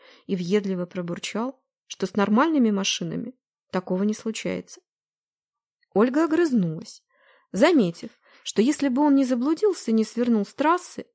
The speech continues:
они бы уже были в Екатеринбурге. А даже если бы застряли на трассе, а не на этой безлюдной дороге, у них имелось бы больше шансов найти помощь.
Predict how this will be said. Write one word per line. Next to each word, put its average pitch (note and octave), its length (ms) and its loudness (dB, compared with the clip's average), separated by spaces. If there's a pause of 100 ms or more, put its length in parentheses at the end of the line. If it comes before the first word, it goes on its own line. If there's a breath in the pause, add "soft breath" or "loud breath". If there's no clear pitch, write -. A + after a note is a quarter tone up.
(120)
они A#3 200 6
бы B3 120 2
уже C#4 200 2
были C4+ 260 4
в F#3+ 40 0
Екатеринбурге. G3+ 840 -2 (400)
А F#3+ 120 2
даже G#3 260 0
если G#3+ 320 -2
бы F#3+ 120 -6
застряли G3 480 -2
на F3+ 160 -4
трассе, - 540 -2 (240)
а F3+ 60 0
не G3+ 120 6
на G#3 160 6
этой G3 160 -2
безлюдной F#3 500 -2
дороге, G3+ 460 -2 (420)
у G#3+ 100 2
них C4+ 240 4
имелось D4+ 380 4
бы D4 120 0
больше B3+ 340 2
шансов A3+ 420 -2
найти G3 280 -4
помощь. F3+ 460 -6